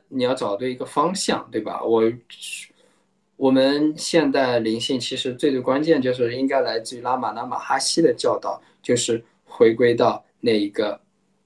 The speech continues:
那个我之上，对不对？你，呃，对，你可以感受到很多很多的东西，对不对？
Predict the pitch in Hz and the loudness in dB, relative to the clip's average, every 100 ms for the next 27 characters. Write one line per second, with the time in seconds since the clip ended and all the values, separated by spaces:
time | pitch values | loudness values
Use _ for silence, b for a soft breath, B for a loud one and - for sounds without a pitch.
0 | _ _ _ _ _ - 127 113 110 107 | _ _ _ _ _ 4 4 4 2 -4
1 | 101 _ _ _ _ _ _ _ _ - | -6 _ _ _ _ _ _ _ _ 2
2 | 113 - - - _ _ _ _ _ _ | 4 4 0 -6 _ _ _ _ _ _
3 | - - - - - _ - 120 123 113 | -2 0 0 -4 -10 _ -6 -2 2 2
4 | - b b b b - 127 120 113 110 | 0 b b b b 2 4 6 2 -2
5 | _ _ _ _ _ _ _ - 139 139 | _ _ _ _ _ _ _ -8 0 4
6 | 120 113 110 110 113 110 107 - - - | 6 4 2 0 -2 -4 -8 -16 -6 4
7 | 131 123 147 214 240 - - 165 147 143 | 6 6 4 4 4 2 2 4 4 0
8 | 110 160 127 110 110 107 147 190 - 107 | -4 -4 -4 -8 -10 -6 -6 -6 -10 -8
9 | - 143 147 135 | -4 -2 -2 -4